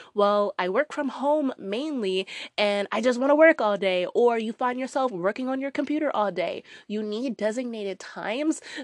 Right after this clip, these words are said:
that you are in work mode and when you are in family mode or chill mode, because work is going to be non-fun for you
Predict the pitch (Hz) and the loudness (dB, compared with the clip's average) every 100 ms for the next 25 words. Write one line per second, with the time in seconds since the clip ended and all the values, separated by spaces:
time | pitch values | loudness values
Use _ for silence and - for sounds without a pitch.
0 | 190 214 220 180 180 214 - 196 - 196 | 4 4 4 -4 -4 -2 0 0 0 -4
1 | 247 220 196 - 220 214 220 220 196 185 | -4 0 0 -2 -4 -2 -2 -4 -6 -4
2 | 196 196 196 208 202 190 185 180 - - | -4 -4 -4 -2 0 0 -2 -6 -10 -4
3 | 208 214 202 185 156 156 - 185 180 - | 0 0 0 -4 -2 -4 -4 -6 -4 -2
4 | 247 220 165 - 196 - - - 202 - | 0 -2 -4 -6 -8 -10 -20 -10 -8 -6
5 | 208 190 190 - 180 294 - - 202 220 | -4 -4 -4 -4 0 0 0 -4 -2 -2
6 | 226 247 254 - 226 214 208 208 - - | 0 -2 -6 -2 -2 0 0 -2 -4 -10
7 | 180 180 226 294 320 320 - - 262 294 | -2 4 6 6 4 2 -4 2 8 8
8 | 339 - 359 339 359 381 | 6 2 2 4 4 2